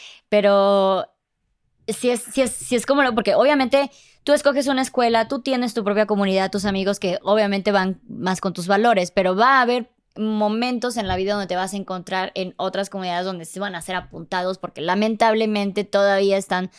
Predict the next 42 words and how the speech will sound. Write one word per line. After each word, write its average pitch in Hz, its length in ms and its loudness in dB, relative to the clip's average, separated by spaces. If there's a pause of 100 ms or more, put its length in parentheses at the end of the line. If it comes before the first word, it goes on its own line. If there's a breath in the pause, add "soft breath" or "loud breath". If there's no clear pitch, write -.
(300 loud breath)
muy 254 240 4
arcaicos 214 640 2
en, 180 200 -2
en 175 140 -6
algunos 190 380 -2
aspectos, 190 560 -2
algunas 180 360 -2
partes 180 300 -4
de 185 60 -2
la 180 120 0
sociedad. 208 440 2 (420 loud breath)
¿Te 233 80 4
has 233 140 4
encontrado 226 760 0
en 202 140 0
algún 190 260 -2
momento 220 420 0
donde 196 260 -2
van 202 280 0
los 208 180 -2
dos 208 380 0
y 185 220 -6
van 185 180 -4
con 214 160 -4
los 190 140 -4
niños 208 360 -4
y 208 60 -4
la 175 120 -4
gente 185 260 -8
dice, 196 360 -2
"No, 180 260 -8
¿cómo 196 180 -4
es 196 100 -8
posible 185 720 0
que 175 280 -2
son 185 240 -4
dos 185 180 -4
hombres 190 460 -2
y - 20 -10
pobres 185 380 -2
niños?". 196 580 0
Y, 185 140 -2